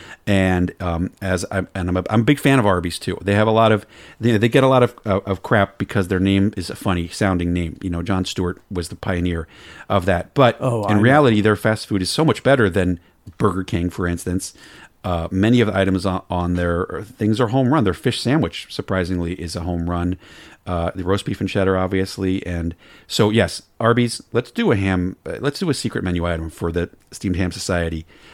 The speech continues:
Speaker 1: a ham and cheddar type thing with some, perhaps some horseradish or something like that. Mustard.
Speaker 2: Can we get in on the, on the collab? Can it be like the Judge Ham Hodgman sandwich, and it's got ham?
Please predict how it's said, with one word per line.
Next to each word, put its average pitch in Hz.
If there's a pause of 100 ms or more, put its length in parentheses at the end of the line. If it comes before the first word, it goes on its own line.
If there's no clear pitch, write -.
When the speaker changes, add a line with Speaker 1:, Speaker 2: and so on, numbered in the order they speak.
(100)
Speaker 1:
a 92
ham 92
and 87
cheddar 87
type 87
thing 85
with 87
some, 87
perhaps 87
some 87
horseradish 85
or 92
something 92
like 82
that. 87 (260)
Mustard. 95
Speaker 2:
Can 151
we 190
get 208
in 214
on 202
the, 202 (420)
on 180
the 175
collab? 165
Can 139
it 127
be 139
like 123
the 110 (480)
Judge 143
Ham 135
Hodgman 131
sandwich, 131 (800)
and 123
it's 117
got 120
ham? 151